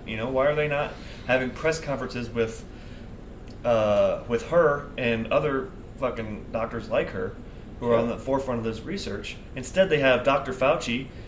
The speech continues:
Speaker 1: going out there and just spreading panic to everybody, you know? Like, they have the, they're just saying, "Holy shit, look at the new numbers. Stay at home. That's all we got for you. Sorry." How about we fix things? <laughs> You know? Like, how about we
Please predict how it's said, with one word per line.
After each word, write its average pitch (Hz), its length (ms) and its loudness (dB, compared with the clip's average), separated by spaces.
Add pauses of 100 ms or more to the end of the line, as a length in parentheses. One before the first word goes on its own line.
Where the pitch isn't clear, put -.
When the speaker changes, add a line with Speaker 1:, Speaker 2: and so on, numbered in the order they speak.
(200)
Speaker 1:
going 123 200 0
out 127 140 2
there 131 200 4
and 127 120 0
just 127 160 -4
spreading 139 320 2
panic 170 320 0
to 104 60 -4
everybody, 82 420 -6 (120)
you 117 120 -2
know? 131 240 0 (320)
Like, 131 180 -2
they 139 140 0
have 151 360 4
the, 139 200 4
they're 135 320 0
just 127 120 -6
saying, 135 300 2 (340)
"Holy 160 400 4
shit, 185 260 4
look 156 140 4
at 165 80 -2
the 165 60 -4
new 180 100 -2
numbers. 180 520 4 (260)
Stay - 320 4
at 170 60 8
home. 196 480 8 (180)
That's - 160 0
all 147 140 8
we 165 80 0
got 180 260 8
for 156 160 10
you. 160 140 6
Sorry." 175 420 4 (100)
How 165 100 -6
about 214 320 2
we 185 180 -6 (680)
fix 220 300 -4
things? - 560 -8
<laughs> - 80 -12
You 180 280 0
know? 135 240 4
Like, 135 160 6
how 147 100 6
about 190 220 6
we 156 240 -2